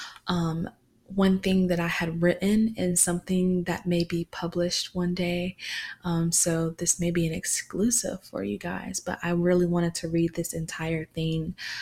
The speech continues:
Um, so I'm gonna read this today for you guys, and I'm gonna give you the exercise, and then I hope you guys enjoy it. So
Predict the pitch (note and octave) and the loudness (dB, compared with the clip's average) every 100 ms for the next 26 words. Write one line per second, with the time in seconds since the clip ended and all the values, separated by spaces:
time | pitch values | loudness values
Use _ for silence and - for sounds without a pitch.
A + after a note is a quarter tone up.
0 | - - F3+ F3 F3 G3+ F#3+ E3 E3+ G3+ | -4 2 2 4 4 4 4 4 4 4
1 | G3 E3+ - - E3 D#3+ D#3 D#3+ E3+ _ | 4 0 0 0 0 0 -2 -4 -8 _
2 | - - - - F3+ E3+ E3+ D#3+ D#3 D#3 | -18 -16 -18 0 2 4 2 0 -2 -4
3 | D#3 D#3+ - E3+ D#3+ D#3+ - E3 E3+ E3 | -4 -8 -2 0 0 -2 -2 0 2 2
4 | E3 E3 E3 E3 E3 - E3 - D#3+ - | 0 0 0 0 -2 -8 -6 -4 -2 -2
5 | D3+ D3 D3+ D#3 - F3 F3 F3 F3+ G#3 | -4 -6 -8 -6 -4 -2 -2 -2 -4 -6
6 | - G3+ F#3+ F#3 E3+ E3 E3+ F3 E3 - | -6 -4 -2 -2 -2 -2 -2 -2 -4 -4
7 | - E3+ | -6 -4